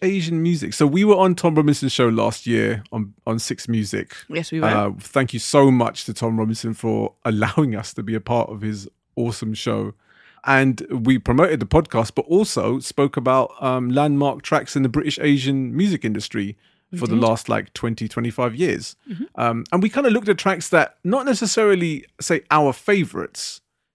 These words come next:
Speaker 1: but more tracks that are obviously big tracks, uh, for our communities, our culture.
Speaker 2: Yeah, songs that we liked, but, yeah, represented a wider kind of movement.
Speaker 1: Yeah, exactly. Whereas I thought with this show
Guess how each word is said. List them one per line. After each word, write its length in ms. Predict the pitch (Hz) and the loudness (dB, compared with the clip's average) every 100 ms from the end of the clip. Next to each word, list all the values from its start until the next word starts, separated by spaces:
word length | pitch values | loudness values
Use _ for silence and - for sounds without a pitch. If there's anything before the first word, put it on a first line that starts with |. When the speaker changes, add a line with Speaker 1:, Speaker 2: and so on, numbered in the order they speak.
| _ | _
Speaker 1:
but 200 | 110 156 | 0 2
more 360 | 156 151 170 165 | 4 4 6 4
tracks 440 | - 165 147 - | 2 0 0 -4
that 160 | - 135 | 0 2
are 180 | 135 139 | 4 2
obviously 420 | - 123 127 131 | 2 0 -2 -2
big 320 | 107 139 117 - | -2 0 0 -2
tracks, 600 | - 131 - - - - _ _ _ _ - | 0 2 2 -4 -10 -10 _ _ _ _ 0
uh, 300 | 120 110 104 | 4 6 4
for 540 | - - 123 113 110 95 - _ _ _ | -2 -2 2 2 0 -4 -20 _ _ _
our 160 | 131 123 | 2 2
communities, 540 | 151 208 170 71 - | 0 0 0 -4 -2
our 100 | 113 | -2
culture. 340 | - 175 - 311 | 0 -2 -2 0
Speaker 2:
Yeah, 180 | 320 | 2
songs 240 | 156 359 302 | 4 4 6
that 100 | 190 | 6
we 80 | 185 | 4
liked, 520 | 226 - 233 - - | 2 2 0 -2 0
but, 340 | 202 170 - _ _ _ - | 4 6 4 _ _ _ -10
yeah, 320 | 175 160 151 - | -4 -4 -6 -2
represented 640 | 175 - 175 170 - 170 | -2 0 0 0 -2 -4
a 100 | 147 | -2
wider 420 | 160 165 170 160 - | -2 -4 -4 -6 -12
kind 200 | - 165 | -16 -14
of 100 | 147 | -6
movement. 400 | 185 165 131 135 | -4 -4 -8 -12
Speaker 1:
Yeah, 460 | 123 117 127 80 90 - | -6 0 2 0 -6 -12
exactly. 640 | 110 101 117 113 92 76 - _ _ | -10 -2 0 0 -8 -14 -18 _ _
Whereas 300 | 127 185 190 | 2 4 4
I 160 | 208 247 | 2 0
thought 260 | - 226 | 0 2
with 220 | 165 113 | 2 2
this 160 | 117 226 | 0 0
show 640 | - - 143 85 82 101 | 0 0 2 0 -2 -10